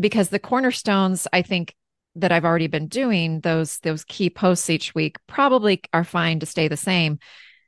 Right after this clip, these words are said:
But then now I can start to do some extra that's really appropriate. But what I love about the fact, I'm so glad that I've been doing what I've been doing, because even though I haven't been active over on LinkedIn, for instance,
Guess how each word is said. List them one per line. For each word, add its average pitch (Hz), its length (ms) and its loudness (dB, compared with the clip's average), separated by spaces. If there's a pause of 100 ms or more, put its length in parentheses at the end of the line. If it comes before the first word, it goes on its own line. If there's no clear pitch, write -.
(100)
But 175 280 0
then 185 180 2
now 175 220 4
I 175 80 4
can 170 220 -4
start - 300 -6
to 165 120 -6
do 156 240 -2
some 147 260 -6
extra 151 720 0 (100)
that's 160 320 -2
really 160 320 0
appropriate. 151 600 0 (420)
But 185 160 2
what 214 160 4
I 202 200 4
love 196 320 2
about 175 280 -2
the 180 80 -4
fact, 185 340 -2
I'm 170 120 -6
so 185 680 0 (800)
glad 226 580 4
that 185 120 0
I've 175 140 0
been 175 120 -4
doing 180 240 -2
what 165 100 -2
I've 156 120 -4
been 160 140 -6
doing, 202 360 0
because 175 420 -4
even 254 300 -2
though 202 360 2
I 170 100 -2
haven't 175 440 -2
been 160 300 -2 (220)
active 202 420 0
over 160 220 4
on 160 100 2
LinkedIn, 151 400 -4
for - 100 -8
instance, - 640 -6